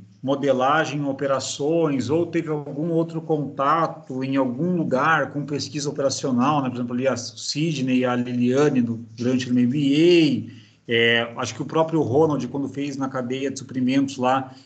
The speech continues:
tinha alguma coisa na parte do modelo matemático. É, o que que é, o que que é a essência que a gente busca? É pegar um problema real, colocá-los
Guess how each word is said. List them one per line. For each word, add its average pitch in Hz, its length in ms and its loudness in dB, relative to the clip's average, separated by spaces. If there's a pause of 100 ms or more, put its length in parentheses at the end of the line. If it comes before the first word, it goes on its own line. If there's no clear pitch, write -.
(100)
tinha 151 300 0
alguma 135 240 0
coisa 151 400 2
na 131 140 -2
parte 127 260 -4
do 123 80 -2
modelo 120 280 -2
matemático. 139 920 -2 (960)
É, 170 380 2
o - 40 -16
que 277 140 -6
que 311 80 -4
é, 359 60 -2
o - 60 -6 (180)
que 254 100 -8
que 320 120 2
é 285 80 2
a - 120 -8
essência 160 760 -2
que 120 100 -10
a - 20 -6
gente 135 160 -8
busca? 110 460 -8 (540)
É 247 80 -2
pegar 254 280 -2
um 370 140 -4
problema 180 540 2
real, 147 560 -2 (1300)
colocá-los 285 1200 0